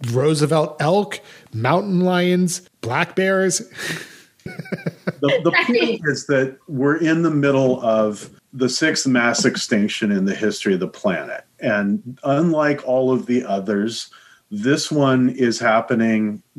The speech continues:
Speaker 2: because we made it happen and because we are letting it happen. It's human activity that's driving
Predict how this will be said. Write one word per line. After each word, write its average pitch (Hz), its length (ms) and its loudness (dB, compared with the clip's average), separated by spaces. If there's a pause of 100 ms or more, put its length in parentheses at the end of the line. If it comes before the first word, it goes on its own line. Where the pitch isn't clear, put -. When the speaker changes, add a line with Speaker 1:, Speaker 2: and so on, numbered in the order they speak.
Speaker 2:
because 123 640 0
we 113 220 2
made 107 380 2
it - 140 -6
happen - 600 -12 (560)
and 107 340 0
because 120 400 0
we 120 120 2
are 113 140 4
letting 98 500 2
it 76 120 -6
happen. - 420 -10 (100)
It's - 340 -14
human 147 300 2
activity 104 880 0 (320)
that's 104 240 -2
driving 107 880 0